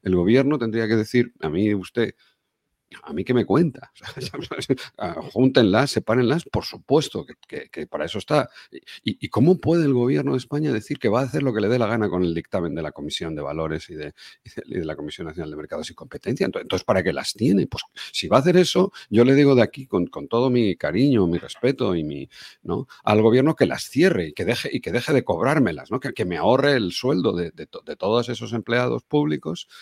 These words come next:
que, que no sirven para nada, puesto que el gobierno va a hacer lo que le parezca, pues, pues que haga lo que le parezca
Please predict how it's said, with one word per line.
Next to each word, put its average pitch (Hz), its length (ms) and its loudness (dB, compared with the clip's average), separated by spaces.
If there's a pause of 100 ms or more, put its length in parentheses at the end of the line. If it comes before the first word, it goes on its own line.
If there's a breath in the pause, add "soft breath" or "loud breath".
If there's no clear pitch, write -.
(260 loud breath)
que, - 160 -18 (260 soft breath)
que - 120 -10
no 110 100 2
sirven 131 280 4
para 76 200 -4
nada, 156 340 -6
puesto - 260 -14
que - 80 -16
el 76 60 -10
gobierno 87 300 -4
va 110 80 2
a - 20 -4
hacer 151 140 0
lo 95 120 0
que 69 60 -8
le 67 120 -10
parezca, 131 560 -2
pues, - 280 -12
pues - 180 -14
que - 140 -12
haga 147 220 0
lo 107 100 0
que 104 80 -2
le 110 80 0
parezca 151 520 -2